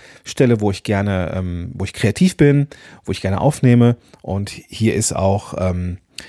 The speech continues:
ja, hier ist auch dann, ähm, der, der ist eine gan-, ganze Menge Schränke und hier ist ein Sofa drin und, und Sessel ist hier drin. Das würde halt den Schla-, den Schall schlucken. Und dann würde das hier definitiv besser klingen als beisch-, beispielsweise in einem, äh,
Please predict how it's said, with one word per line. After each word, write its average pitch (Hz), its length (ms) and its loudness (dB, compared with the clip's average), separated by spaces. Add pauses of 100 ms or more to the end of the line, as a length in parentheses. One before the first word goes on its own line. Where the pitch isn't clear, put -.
(380)
ja, 180 200 4
hier 151 180 2
ist 175 160 2
auch 139 240 2
dann, 123 500 2
ähm, 110 540 -2
der, 95 480 0
der 64 160 -6
ist 104 140 -6
eine 120 100 0
gan-, 143 300 0 (100)
ganze 139 220 0
Menge 135 160 2
Schränke 165 580 2
und 120 160 0
hier 123 160 -2
ist - 160 -6
ein 151 80 0
Sofa 143 380 2
drin 117 380 0
und, 120 280 -6
und 127 220 -4
Sessel 139 320 0
ist 120 140 -4
hier 120 80 2
drin. 113 280 0 (340)
Das - 220 -4
würde 135 220 4
halt 123 140 2
den 117 120 2
Schla-, 110 400 -2
den 113 140 0
Schall 107 320 0
schlucken. 165 420 0 (500)
Und 107 200 -4
dann 110 160 -2
würde 104 160 -4
das 95 140 -4
hier 92 260 -2
definitiv 95 400 -6
besser - 240 -2
klingen 95 340 -2
als - 380 -4 (100)
beisch-, 104 280 -8
beispielsweise 87 580 -4
in 90 180 -4
einem, 85 340 -4
äh, - 200 -8